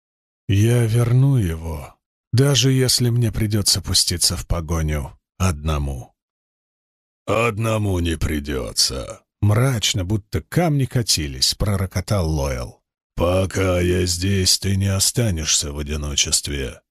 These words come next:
В следующий миг уши Агира опали. Он всегда смущался прилюдно,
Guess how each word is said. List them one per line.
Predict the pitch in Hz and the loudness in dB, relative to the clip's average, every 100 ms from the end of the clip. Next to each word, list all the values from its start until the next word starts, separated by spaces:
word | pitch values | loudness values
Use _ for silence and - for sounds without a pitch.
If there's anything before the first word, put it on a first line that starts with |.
| _ _ _ _ _ | _ _ _ _ _
В | - | 0
следующий | 151 175 185 139 135 - 127 | 2 2 2 0 0 2 2
миг | 160 - | 0 0
уши | 151 147 135 | 0 0 0
Агира | 131 113 139 127 117 | 0 2 0 2 -2
опали. | - 120 90 67 - _ _ _ _ | -2 -2 -2 -8 -14 _ _ _ _
Он | 247 220 | -4 0
всегда | - 165 180 196 | 0 0 0 0
смущался | - 151 - 180 185 165 151 | 2 2 2 2 2 0 -2
прилюдно, | 127 131 131 135 165 135 131 127 | -2 0 2 2 2 2 0 0